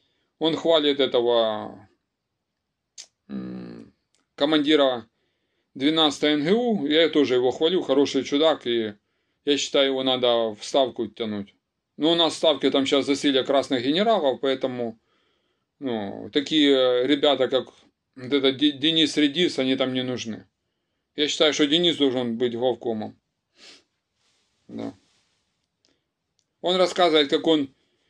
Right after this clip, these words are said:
их же, когда вот это вытянули из плена, у них не было бригады. Им дали там сто пятьдесят человек, которых надо было первых обучать.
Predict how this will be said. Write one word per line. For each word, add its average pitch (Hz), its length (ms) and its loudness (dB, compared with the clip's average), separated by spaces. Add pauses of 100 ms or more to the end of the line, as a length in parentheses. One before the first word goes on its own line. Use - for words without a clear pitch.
(140)
их 151 160 4
же, 151 120 0
когда 151 240 2
вот 143 120 0
это 139 460 0
вытянули 156 560 0
из 147 100 -4
плена, 214 340 0
у 139 80 4
них 156 220 0
не 156 100 2
было 123 220 2
бригады. 113 500 0
Им 156 120 0
дали 147 240 4
там 139 180 0
сто 151 120 -2
пятьдесят 143 300 -2
человек, 202 340 2
которых 143 320 0
надо 143 220 2
было 143 160 4
первых 143 320 0
обучать. 135 520 -2